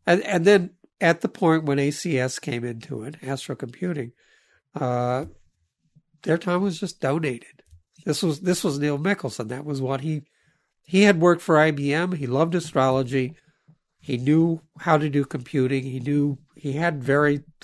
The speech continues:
for, at that time, he had very good, very, very good equipment. So when that happened, it probably, they moved a whole lot faster. Just let, let's put it that way. But they were still doing things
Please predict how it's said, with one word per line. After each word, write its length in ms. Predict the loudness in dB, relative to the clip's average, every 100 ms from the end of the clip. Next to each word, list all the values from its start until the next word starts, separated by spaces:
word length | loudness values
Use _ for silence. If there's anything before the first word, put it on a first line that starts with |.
| -20 -20
for, 280 | -16 -6 -4
at 180 | -4
that 200 | -4 -6
time, 380 | -4 -2 -2 -4
he 80 | -6
had 140 | -6
very 180 | -2 -2
good, 220 | -2 -8 _ _
very, 400 | -6 -4 -2 -6 _
very 220 | 2 2
good 160 | 4 -2
equipment. 460 | -2 -8 -8 -14 -16 _ _ _ _ _ _ _ _ _
So 680 | _ -16 0 4 6 4 0 _ _ _ _ _ _ _ _ _ _ _ _ _ _ _ -4
when 280 | 0 2
that 280 | 4 4 4
happened, 680 | 4 2 2 0 -4 -4 -12 _ _ _
it 240 | -10 -10 _
probably, 840 | -4 2 4 2 2 0 0 -4 _ -2
they 140 | 0
moved 320 | 4 4 2 0
a 60 |
whole 240 | 2 4 4
lot 280 | 2 0
faster. 560 | 0 0 0 -4 -16 -16 _
Just 240 | -12 -8 -6
let, 160 | -6 _ -6
let's 200 | -4 -4
put 180 | -10 -12
it 80 | -8
that 240 | -10 -8
way. 180 | -10 -6
But 220 | -4 2
they 100 | 4
were 140 | 4
still 260 | 0 0 -2
doing 440 | 0 -2 -2 -4
things 500 | -6 -6 -4 -6 -12